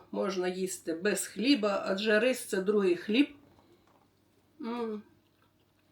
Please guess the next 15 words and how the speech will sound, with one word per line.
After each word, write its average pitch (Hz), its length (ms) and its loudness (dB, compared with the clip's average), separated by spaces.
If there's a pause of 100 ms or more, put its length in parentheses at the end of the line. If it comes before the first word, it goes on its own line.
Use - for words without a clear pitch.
(960)
Рис 214 320 4
дуже 196 260 -2
смачний, 214 600 0 (1400)
а 311 80 -4
ще 214 160 0
як 208 180 2
подумаєш, 190 440 -2
що 185 220 -6
він 180 180 -2
корисний, 190 800 -4 (520)
він 208 200 4
зазвичай 196 760 -2
вариться 277 420 2
трішечки 185 540 -8
довше, 175 420 -4